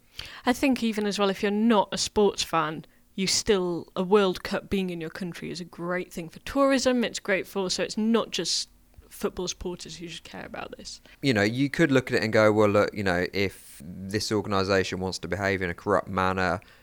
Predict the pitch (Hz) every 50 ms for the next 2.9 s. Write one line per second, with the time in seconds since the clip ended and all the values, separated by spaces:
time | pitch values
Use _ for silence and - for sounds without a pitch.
0 | _ _ _ _ _ _ _ - 101 95 90 - 101 73 - 90 95 92 87 92
1 | 90 92 85 - - 80 - 92 90 92 90 87 92 90 87 80 80 - 95 82
2 | 82 - - - 98 92 87 82 - 82 - 101 92 - 82 76 -